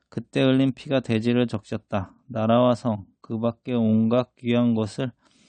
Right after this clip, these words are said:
헤아릴 수 없이 보시하였으니 이 모든 보살행은 위 없이 바르고 참된 도를 구하기 위해서이다.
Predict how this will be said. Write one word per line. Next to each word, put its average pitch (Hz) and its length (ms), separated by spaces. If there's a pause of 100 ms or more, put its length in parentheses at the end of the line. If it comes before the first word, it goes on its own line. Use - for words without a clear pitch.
(240)
헤아릴 147 340
수 131 260
없이 120 300
보시하였으니 117 920 (480)
이 127 200
모든 117 420
보살행은 117 800
위 113 200
없이 127 520
바르고 113 580 (220)
참된 135 640
도를 120 480 (360)
구하기 113 500
위해서이다. 110 680